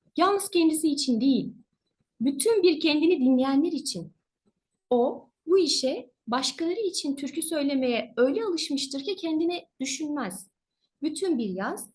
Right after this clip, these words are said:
kendi özel yaşamını bir kerecik olsun aklına getirmez.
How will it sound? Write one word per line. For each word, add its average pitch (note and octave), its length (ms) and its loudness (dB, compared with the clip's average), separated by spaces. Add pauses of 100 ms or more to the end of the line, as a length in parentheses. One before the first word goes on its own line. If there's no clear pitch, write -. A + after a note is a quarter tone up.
(180)
kendi F4+ 260 2
özel E4+ 380 0
yaşamını A3 640 -4 (220)
bir B4+ 220 -6
kerecik G#3 400 -2
olsun G3+ 420 -6 (140)
aklına B3 380 -4
getirmez. F#3+ 640 -8